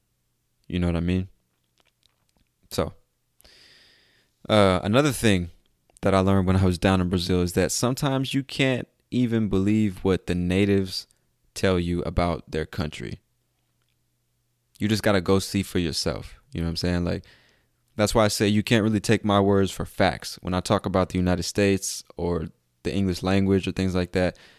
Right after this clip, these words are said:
you can't take everything for absolute fact. You gotta do your own research and go see for yourself, you know? Because although Brazil does have many problems,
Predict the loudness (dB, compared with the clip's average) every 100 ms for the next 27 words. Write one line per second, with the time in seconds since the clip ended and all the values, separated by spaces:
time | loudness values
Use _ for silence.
0 | _ -14 -2 -2 0 -2 0 0 0 0
1 | 0 0 -4 -8 _ _ -10 -2 0 0
2 | -2 -2 -2 -2 -4 -4 -4 -2 0 2
3 | 2 4 4 2 2 0 0 -2 -2 -6
4 | -4 -4 -2 -4 -4 -2 -4 -4 -6 -8
5 | -16 _ _ _ -10 -4 -2 -4 -8 _
6 | _ _ _ -14 -2 2 2 -2 -8 _
7 | _ _ _ _ _ _ _ -12 2 4
8 | 6 4 2 2 2 4 2 4 2 4
9 | 2 2 4 2 0 -6 -10